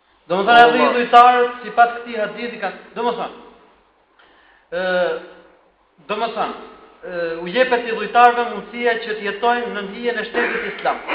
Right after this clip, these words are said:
Speaker 2: Shumë mirë.
Speaker 1: Ë, edhe atyre, edhe krishterëve, edhe
Speaker 2: Ky
Speaker 1: me
Speaker 2: është,
Speaker 1: xhusit.
Speaker 2: ky është mendimi i saktë.
Speaker 1: Tam, ky është mendimi i saktë, bazuar në këtë hadith.
Speaker 2: Nuk është i saktë.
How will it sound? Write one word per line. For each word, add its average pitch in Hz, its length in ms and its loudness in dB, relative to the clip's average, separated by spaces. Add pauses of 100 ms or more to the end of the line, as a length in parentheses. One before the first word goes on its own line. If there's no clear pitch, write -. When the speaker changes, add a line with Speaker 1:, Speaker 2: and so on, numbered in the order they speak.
(640)
Speaker 2:
Shumë 165 200 -8
mirë. 143 220 -6
Speaker 1:
Ë, 160 220 -6 (180)
edhe 208 180 8
atyre, 226 460 2
edhe 254 280 2
krishterëve, 254 640 0
edhe 226 220 -4
Speaker 2:
Ky 226 80 0
Speaker 1:
me 214 60 0
Speaker 2:
është, 214 80 -2
Speaker 1:
xhusit. 190 160 -10
Speaker 2:
ky 202 80 -4
është 190 160 -2
mendimi 208 260 0
i 196 100 -2
saktë. - 260 0
Speaker 1:
Tam, - 240 -6
ky 247 100 -10
është 247 180 -4
mendimi 233 260 -4
i 226 60 -8
saktë, 247 220 0
bazuar 220 280 -2
në 226 80 -6
këtë 220 120 -8
hadith. 185 240 -6
Speaker 2:
Nuk 196 120 0
është 202 140 -6
i 196 120 -14
saktë. - 200 -16